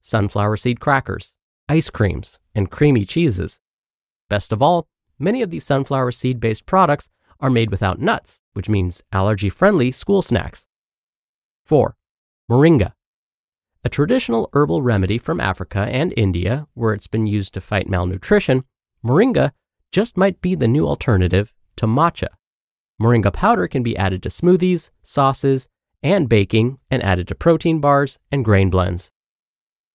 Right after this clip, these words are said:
And five, turmeric. While turmeric lattes and supplements are nothing new, this golden spice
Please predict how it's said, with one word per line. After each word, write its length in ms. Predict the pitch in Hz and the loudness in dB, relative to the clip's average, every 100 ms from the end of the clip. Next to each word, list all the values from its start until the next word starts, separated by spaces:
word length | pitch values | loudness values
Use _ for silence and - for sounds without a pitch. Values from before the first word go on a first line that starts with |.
| _ 117 | _ -4
And 120 | 101 | -2
five, 440 | - 156 165 170 _ _ _ _ | 2 2 2 -2 _ _ _ _
turmeric. 380 | - 120 90 - _ _ _ _ _ _ _ | -2 0 0 -6 _ _ _ _ _ _ _
While 120 | 104 | -6
turmeric 400 | 104 - 120 107 | -4 -2 0 0
lattes 500 | 113 117 110 131 113 | -2 -2 -2 -2 -4
and 140 | 110 101 | -4 -4
supplements 500 | 117 - 110 104 107 | -6 -4 -6 -6 -2
are 80 | 101 | 0
nothing 360 | 110 - 101 | 0 0 0
new, 260 | 135 160 123 _ _ _ _ | 2 2 2 _ _ _ _
this 200 | 190 226 | -2 -2
golden 400 | - 151 160 185 | -4 -2 0 -2
spice 560 | 180 - 123 90 - | -4 2 2 2 -2